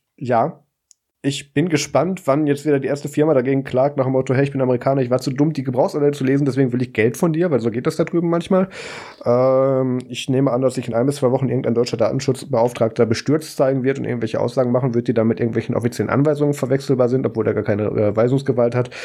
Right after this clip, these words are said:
Ähm, anderes Thema. Jedenfalls, ich find das sehr witzig und wie gesagt, ein Kunde von mir, ein ehemaliger, hatte das auch mal und, ähm, dem musste man tatsächlich auch erklären, dass öffentlich öffentlich heißt.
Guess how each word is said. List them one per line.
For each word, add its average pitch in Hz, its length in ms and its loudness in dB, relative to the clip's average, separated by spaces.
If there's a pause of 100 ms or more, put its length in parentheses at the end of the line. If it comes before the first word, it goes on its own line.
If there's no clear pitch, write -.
(380)
Ähm, 131 400 2
anderes 113 320 -2
Thema. 120 340 0 (160)
Jedenfalls, 160 380 0
ich 160 100 -8
find 233 160 -2
das 185 140 0
sehr 120 160 0
witzig 147 360 -2
und 135 240 0
wie 139 60 -2
gesagt, 131 280 0
ein - 20 -8
Kunde 135 240 0
von 123 140 0
mir, 120 120 4
ein 117 40 -2
ehemaliger, 110 380 2
hatte 131 160 0
das - 160 -4
auch 113 180 2
mal 104 260 4
und, 98 320 -2
ähm, 98 400 0 (760)
dem 113 160 2
musste 151 180 0
man 160 120 4
tatsächlich 147 260 0
auch 170 160 0
erklären, 139 200 2
dass 120 120 -2
öffentlich 135 300 -2
öffentlich 98 320 -4
heißt. 85 280 -8